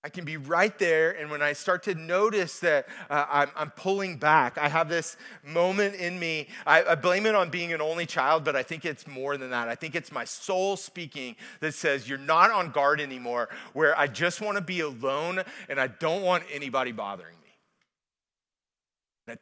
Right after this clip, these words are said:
think that's my soul crying out of this sleepiness that leads me to a laziness in this. And so how do you fight that? If that sounds like you, how do you fight something like that,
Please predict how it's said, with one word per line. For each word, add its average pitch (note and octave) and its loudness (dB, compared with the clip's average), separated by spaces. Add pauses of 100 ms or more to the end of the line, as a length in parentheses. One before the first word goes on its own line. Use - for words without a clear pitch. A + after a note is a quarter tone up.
think A3 -10
that's G3+ -6
my E3+ -2
soul B2+ -6
crying G#2+ -10
out F#2+ -12 (440)
of A2 -6
this - -12 (280)
sleepiness G2 -16 (1300)
that A#2 -12
leads A#2+ -14
me A#2+ -14
to A2 -18
a G2 -16
laziness F#2 -18 (100)
in F#2 -20 (100)
this. E2 -20 (600)
And - -14
so F3 2
how F3 2
do F#3 -6
you F#3+ -6
fight A3+ -4
that? G#2 -10 (540)
If D#3 -6
that G#3 6
sounds G#3+ 0
like F3+ 2
you, G3+ -4
how D#3+ -6
do G3+ -6
you G3+ -8
fight A#3 -4
something A2 -14
like G#2 -14
that, G#2 -10